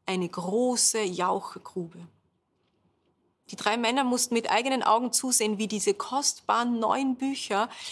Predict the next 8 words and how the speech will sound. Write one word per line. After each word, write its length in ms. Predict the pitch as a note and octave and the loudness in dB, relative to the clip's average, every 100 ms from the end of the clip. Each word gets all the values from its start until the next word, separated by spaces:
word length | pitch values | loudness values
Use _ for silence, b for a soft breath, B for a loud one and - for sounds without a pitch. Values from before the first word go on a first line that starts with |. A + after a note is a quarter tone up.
| B | B
unter 300 | B B3 A#3 | B 4 4
Gelächter 680 | A3 A#3 A3+ B3+ D4+ - B3+ | 4 2 4 2 0 -2 -2
in 80 | A#3 | 0
die 100 | A3 | 0
stinkende 520 | - A3+ C4+ B3 A#3 | 0 0 0 2 0
Brühe 280 | G#3+ A#3 A3+ | -2 0 0
geworfen 560 | G3 F3 E3+ F3 F#3+ | 0 -2 -2 -4 -6
wurden. 300 | F#3+ F3+ F3+ | -2 -2 -4